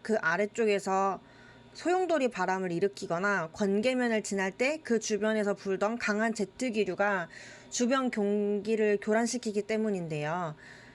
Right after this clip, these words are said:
사실 비행기의 날개는 정말 신기하게도 구십 도 수준까지 휘어지기 때문에 웬만한 돌풍에도 견뎌낼 수 있다고는 하지만,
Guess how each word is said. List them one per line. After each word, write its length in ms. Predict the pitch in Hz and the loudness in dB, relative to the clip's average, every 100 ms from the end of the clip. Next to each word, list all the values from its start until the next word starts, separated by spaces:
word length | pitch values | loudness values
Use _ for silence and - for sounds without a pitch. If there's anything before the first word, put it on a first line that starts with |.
| - - - - | -20 -20 -20 -6
사실 300 | - 320 277 | -2 0 0
비행기의 480 | - 220 254 240 208 | 0 0 2 2 2
날개는 680 | 156 160 170 202 233 165 - - - - | 2 0 0 0 0 0 -6 -16 -20 -10
정말 280 | 214 208 202 | -2 0 0
신기하게도 640 | 302 330 349 277 190 214 | -2 0 2 2 2 0
구십 340 | - 214 277 - | 0 -2 -2 -2
도 120 | 269 | -4
수준까지 460 | 247 302 277 240 233 | -2 -4 0 0 2
휘어지기 420 | 302 302 277 254 | 2 2 2 -4
때문에 600 | 247 254 262 208 226 277 - - | -2 -2 0 0 0 -4 -12 -2
웬만한 600 | 190 214 254 285 269 247 | 2 4 4 2 0 2
돌풍에도 600 | 196 196 277 269 233 202 | 2 2 0 0 0 0
견뎌낼 460 | 190 180 202 202 | -2 -2 0 0
수 120 | 185 180 | -2 -4
있다고는 760 | 160 - 226 220 196 214 233 | -4 0 0 2 2 2 0
하지만, 920 | 220 294 233 190 196 214 208 185 156 | 0 -2 0 0 2 2 2 0 -4